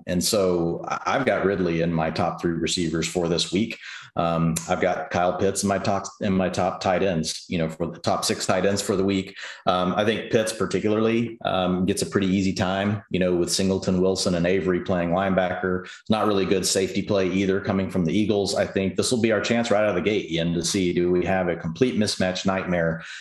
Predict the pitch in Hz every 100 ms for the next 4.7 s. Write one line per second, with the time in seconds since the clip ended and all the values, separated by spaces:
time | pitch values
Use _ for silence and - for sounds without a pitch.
0 | - - 110 107 95 92 90 87 82 82
1 | - - - 90 85 85 92 92 90 -
2 | 90 92 113 107 101 95 107 95 92 85
3 | 82 82 80 - - 113 101 95 95 90
4 | - 107 107 90 85 -